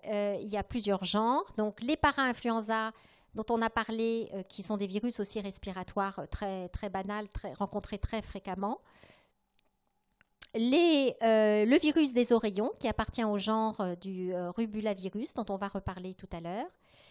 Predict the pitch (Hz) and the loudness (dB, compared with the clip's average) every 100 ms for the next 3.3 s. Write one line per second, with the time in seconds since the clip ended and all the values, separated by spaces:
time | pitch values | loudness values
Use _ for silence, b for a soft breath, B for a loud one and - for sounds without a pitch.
0 | B B - 359 370 294 269 254 254 262 | B B 0 4 4 4 2 0 0 -2
1 | 240 - 196 165 - 190 190 240 262 202 | -2 -4 -6 -8 -4 -2 0 2 2 0
2 | 190 214 285 208 185 196 185 185 233 190 | 0 0 0 -4 -4 -6 -6 -6 -4 -2
3 | - - | -4 -6